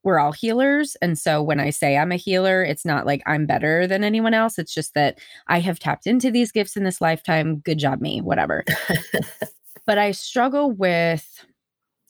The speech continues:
Speaker 1: 'cause in what you just said, I heard you, and tell me if I'm wrong,
Speaker 2: Mm-hmm.
Speaker 1: such a therapist thing to say,
Speaker 2: <laughs>
Speaker 1: like, pushing away the power that you do have.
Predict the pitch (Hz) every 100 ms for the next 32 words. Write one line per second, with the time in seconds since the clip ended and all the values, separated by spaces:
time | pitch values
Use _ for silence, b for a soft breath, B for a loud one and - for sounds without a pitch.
0 | - 196 - 254 269 220 220 202 180 180
1 | 165 - 160 156 147 156 165 160 160 -
2 | 196 196 196 175 170 160 156 151 - _
3 | _ - 190 180 226 214 247 262 254 170
4 | 151 165 175 226 269 269 - 160 147 -
5 | 135 139 - 151 147 - 151 151 B 185
6 | 269 - 202 190 - - 285 - 247 208
7 | 170 170 160 165 165 160 - 165 156 156
8 | 156 151 147 170 208 247 320